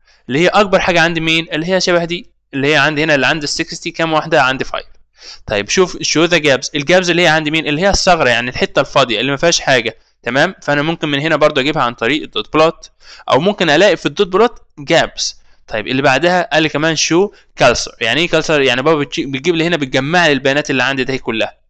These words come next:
تمام؟ فانا من هنا البيانات المجمعه دي كلها اللي اسمها ايه؟ كالسر.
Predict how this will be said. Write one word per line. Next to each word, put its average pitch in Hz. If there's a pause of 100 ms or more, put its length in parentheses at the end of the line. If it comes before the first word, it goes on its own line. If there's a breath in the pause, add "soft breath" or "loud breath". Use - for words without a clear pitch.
(380 soft breath)
تمام؟ 147
فانا 170
من 156
هنا 165
البيانات 143
المجمعه 170
دي 175
كلها 175
اللي 117
اسمها 143
ايه؟ 147
كالسر. -